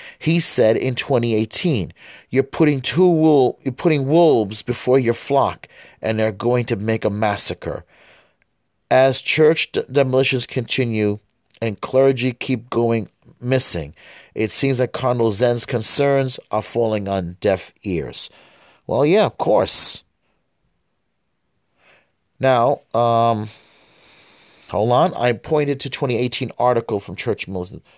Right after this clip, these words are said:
Ah, here it is. Uh, I don't think it's from, this is from, oh, the Wall Street Journal.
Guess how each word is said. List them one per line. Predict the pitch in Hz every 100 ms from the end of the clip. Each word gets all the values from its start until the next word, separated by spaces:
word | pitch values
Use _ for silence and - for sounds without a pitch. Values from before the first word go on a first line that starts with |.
| -
Ah, | 123 107
here | 95 131 120
it | 101
is. | 73 - - _ _ - - - _ -
Uh, | 107 110
I |
don't | 120 123
think | - 127
it's | 110
from, | - 101 - _ _ -
this | 135 156
is | 135
from, | 143 131 -
oh, | 208 165
the | 104
Wall | 120 147 165 165
Street | - - 151 147 131 _
Journal. | - 160 175 113 67